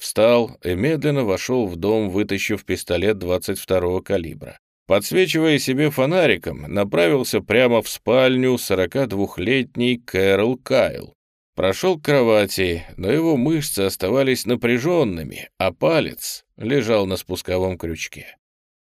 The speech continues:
Он не расслаблялся, пока не понимал, что дом безопасен. Для него это было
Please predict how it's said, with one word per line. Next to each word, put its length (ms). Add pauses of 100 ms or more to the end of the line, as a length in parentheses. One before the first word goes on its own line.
(120)
Он 160
не 80
расслаблялся, 880
пока 280
не 100
понимал, 420
что 220
дом 180
безопасен. 720 (460)
Для 180
него 280
это 200
было 500